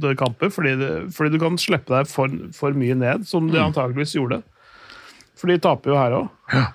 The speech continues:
Speaker 1: Eh, det skal riktig nok sies at de mangler jo kanskje den viktigste spilleren av alle, Victor Osimhen,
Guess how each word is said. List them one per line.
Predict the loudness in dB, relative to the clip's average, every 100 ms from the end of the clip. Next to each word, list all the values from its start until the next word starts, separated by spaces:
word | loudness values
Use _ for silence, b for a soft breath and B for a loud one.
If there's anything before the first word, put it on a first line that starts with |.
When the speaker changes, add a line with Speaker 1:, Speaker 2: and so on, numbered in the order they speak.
| -10 B B B B B B -2
Speaker 1:
Eh, | 2 4 4 4 4 2 2 0 0
det |
skal | 2 2
riktig | 2 -2 -6 -4
nok | -2 -2 -2
sies | 0 0
at | -2 -2
de | -2 -2
mangler | 0 0 2 2 2
jo | 2 2 0 -2 B B -6
kanskje | -2 -2 0
den | 0
viktigste | 0 -4 -8 -8 -6
spilleren | -2 0
av | 0 0 -2
alle, | -4
Victor | -4 -6 -4
Osimhen, | -4 -4 -4 -4 -4